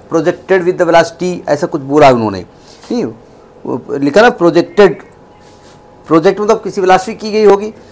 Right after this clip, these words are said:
तो पावर का फार्मूला होता है, वैसे तो W by T होता है, W होता है F dot S by T और S upon T वेलोसिटी होता है, तो F dot V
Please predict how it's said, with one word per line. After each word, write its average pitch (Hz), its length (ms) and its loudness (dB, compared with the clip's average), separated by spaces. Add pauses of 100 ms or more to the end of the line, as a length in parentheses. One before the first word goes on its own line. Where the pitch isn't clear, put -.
(140)
तो 247 80 0
पावर 180 600 2
का 233 400 4
फार्मूला 185 640 2
होता 202 280 2
है, 214 300 4
वैसे 147 480 -4
तो 226 100 0
W 202 340 -4
by 226 240 4
T 226 120 0
होता 202 240 2
है, 165 260 -2 (920)
W 208 380 2
होता 214 220 4
है 214 420 4
F 220 320 -2
dot 156 460 2 (240)
S 185 120 2 (920)
by 185 200 4 (140)
T 151 180 0 (300)
और - 200 -4
S 220 220 0
upon 208 260 4 (100)
T 214 140 -6
वेलोसिटी 160 400 0
होता 151 320 0
है, 170 200 -2
तो - 460 -12
F 220 260 -2
dot 165 500 2 (140)
V 170 280 -2